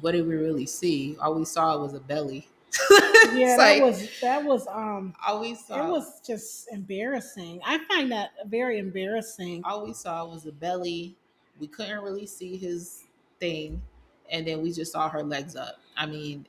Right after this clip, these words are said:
Speaker 1: it was a snooze fest for me.
Speaker 2: Yeah,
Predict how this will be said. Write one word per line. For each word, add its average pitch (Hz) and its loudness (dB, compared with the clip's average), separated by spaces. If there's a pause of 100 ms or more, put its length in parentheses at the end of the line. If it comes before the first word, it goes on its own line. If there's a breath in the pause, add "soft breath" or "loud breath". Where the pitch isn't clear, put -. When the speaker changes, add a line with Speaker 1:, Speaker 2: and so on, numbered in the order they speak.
(340)
Speaker 1:
it 175 2
was 170 2
a 160 -4
snooze 160 -6
fest 156 -6
for 151 -14
me. 151 -10 (1080 soft breath)
Speaker 2:
Yeah, 185 0